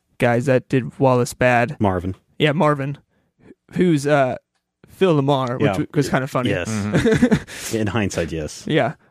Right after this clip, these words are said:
Speaker 1: Uh, they're driving along and talking, talking, talking. Travolta leans to the back with his gun,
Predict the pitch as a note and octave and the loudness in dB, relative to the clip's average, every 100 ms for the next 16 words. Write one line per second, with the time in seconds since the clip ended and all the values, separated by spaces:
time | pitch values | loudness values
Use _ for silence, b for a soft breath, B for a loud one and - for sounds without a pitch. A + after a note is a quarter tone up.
0 | b - D3+ D3 D3 C#3+ C#3+ _ - D3 | b -2 0 2 2 2 0 _ -10 -2
1 | E3+ E3+ F3 F3 D#3+ D#3 D#3 D#3 D#3 D#3 | 0 0 0 2 2 2 4 4 4 2
2 | D3+ D3+ _ _ _ _ C3 C3 C3 D3+ | 0 -4 _ _ _ _ -4 -2 -2 -2
3 | C#3+ D#3 D3+ C#3 D3 D3+ C#3 D3 C#3+ C#3 | -2 0 -2 -2 -2 0 0 0 0 0
4 | - D3+ E3 E3+ D#3 D#3 D#3+ D3+ D3 D3+ | 0 2 2 2 2 2 0 -2 0 2
5 | D3+ - C#3+ C#3+ D#3+ D3+ D3+ D3 | 0 0 -4 0 0 2 2 0